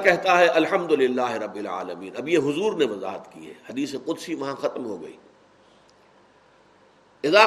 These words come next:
قال العبد الحمدللہ رب العالمین،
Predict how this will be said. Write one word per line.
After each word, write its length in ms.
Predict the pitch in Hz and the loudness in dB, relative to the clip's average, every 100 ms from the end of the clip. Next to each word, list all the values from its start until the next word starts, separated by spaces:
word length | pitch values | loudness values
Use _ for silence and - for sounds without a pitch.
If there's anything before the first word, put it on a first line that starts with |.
| 185 | 8
قال 160 | 202 208 | 6 6
العبد 420 | 208 226 - - - - - _ _ _ _ | 4 2 0 -8 -16 -20 -20 _ _ _ _
الحمدللہ 760 | 131 147 208 196 151 131 131 | -4 0 2 4 2 2 0
رب 260 | 123 113 101 | 0 0 -4
العالمین، 640 | 107 92 95 87 90 82 | -6 -6 -6 -8 -10 -14